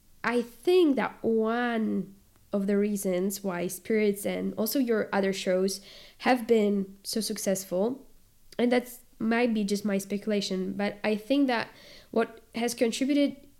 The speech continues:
to that is the fact that you have been very open about being queer and your sexuality, and you have made Spirits such a,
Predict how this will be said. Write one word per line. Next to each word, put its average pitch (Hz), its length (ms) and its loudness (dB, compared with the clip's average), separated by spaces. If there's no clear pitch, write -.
to 233 360 -2
that 202 380 0
is 240 180 2
the 226 80 -4
fact 262 360 -2
that 220 240 -2
you 247 400 4
have 220 220 -4
been 208 280 0
very 214 520 0
open 208 360 0
about 180 640 -2
being 226 220 0
queer 277 500 0
and 202 280 2
your 202 120 2
sexuality, 196 880 -4
and 220 580 2
you 233 480 0
have 226 320 -2
made 220 500 0
Spirits 226 640 -2
such 208 440 -4
a, 185 460 -2